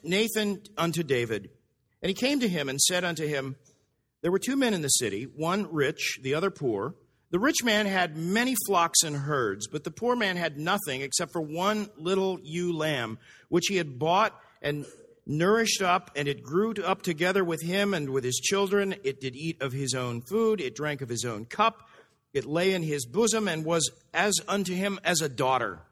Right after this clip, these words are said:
And there w-, there came a traveler unto the rich man, and he spared to take of his own flock and of his own herd to dress for the wayfaring man that was come to him. But he took the poor man's lamb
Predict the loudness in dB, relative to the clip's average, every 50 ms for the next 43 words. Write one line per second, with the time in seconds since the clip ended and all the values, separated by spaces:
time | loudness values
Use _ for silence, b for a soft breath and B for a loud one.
0 | _ _ _ _ _ _ _ _ _ _ _ _ _ _ _ _ -2 2 4 6
1 | 6 6 6 4 2 -2 -2 0 0 0 0 0 0 0 2 4 4 6 4 4
2 | 2 0 0 0 0 0 -2 -2 -4 -4 0 2 2 2 2 2 0 0 0 -2
3 | -2 -4 -8 -10 -10 -10 -10 -10 -8 -4 -2 2 4 4 4 4 4 4 4 4
4 | 4 4 2 0 -2 -4 -8 -8 -2 0 2 2 2 -2 -4 -4 -2 0 0 0
5 | 0 0 -2 -2 0 2 2 2 0 0 -2 -2 -2 0 2 2 2 0 -2 -4
6 | B B B B B B B B -2 -2 0 0 2 4 4 4 4 2 2 4
7 | 4 4 4 4 2 2 2 2 2 2 2 0 0 -2 B B B B B B
8 | -4 -4 -2 0 2 4 4 4 4 2 2 2 2 2 2 4 4 4 2 2
9 | 0 0 0 0 0 -2 -2 0 0 0 0 -2 -2 -2 -2 -2 -2 -2 -2 -2
10 | -2 -2 -2 -2 -4 -4 -4 -6 -8 -6 -8 -10 -10 -8 _ -12 -8 0 2 4
11 | 4 4 2 0 0 0 0 0 0 -2 -2 0 0 0 2 2 2 0 0 -2
12 | -6